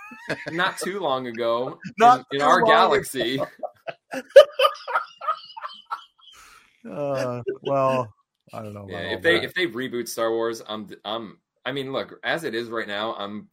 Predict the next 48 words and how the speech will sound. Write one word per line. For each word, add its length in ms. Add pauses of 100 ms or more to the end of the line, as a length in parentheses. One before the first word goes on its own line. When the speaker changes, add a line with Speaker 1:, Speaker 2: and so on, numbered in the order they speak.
(120)
Speaker 2:
kinda 280
Speaker 1:
But 140
Speaker 2:
out. 60
Speaker 1:
you 60
see, 80
Speaker 2:
They've 180
Speaker 1:
but 80
Speaker 2:
lost 200
Speaker 1:
you 40 (100)
Speaker 2:
their 60
way. 200
Speaker 1:
Yeah, 120 (160)
but 140
you 80
see, 300
Star, 300
rebooting 680
Star 300
Wars 340
wouldn't 280
be 100
for 140
you, 300
Verlaine. 440 (220)
Speaker 2:
Oh, 120
I 120
know. 280 (120)
And, 120
Speaker 1:
It 40
would 60
Speaker 2:
and 20
Speaker 1:
be 40
Speaker 2:
that's 140
Speaker 1:
for 80
the 60
Speaker 2:
okay. 80 (120)
Speaker 1:
next 160
generation, 640
and 100
that's 180
Speaker 2:
Right. 80
Speaker 1:
really 180
what 180
I'm 100
trying 200
to 60
get 240
at. 260